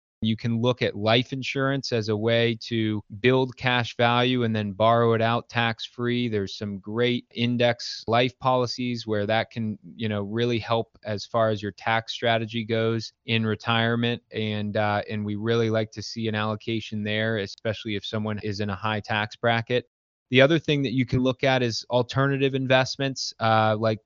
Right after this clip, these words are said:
public non-traded reits that we'll look at sometimes for accounts. And, and those can give a nice tax efficient income, if you will,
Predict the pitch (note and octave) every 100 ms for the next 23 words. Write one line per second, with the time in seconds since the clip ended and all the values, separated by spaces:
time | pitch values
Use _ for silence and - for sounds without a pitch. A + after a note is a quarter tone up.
0 | - B2+ A#2+ A#2 A#2+ A#2+ - A#2 G#2+ G#2
1 | C3 C#3 - - A#2+ A#2+ B2 B2+ - C3
2 | B2 - B2 A#2 B2 A#2+ - A#2+ A#2 B2
3 | B2 A#2+ A#2 G#2+ G2+ _ _ _ _ A#2
4 | A#2 B2 C#3 C#3+ - - B2 A2 B2 A#2+
5 | A2+ A2 A2 A2+ A#2+ B2+ A#2+ - - -
6 | B2 A#2+ - - - G#2+ - - D#3 -
7 | A2+ F#2 A2 A2+ A2 A2 A2 G#2 G#2+ G#2
8 | G#2 G#2+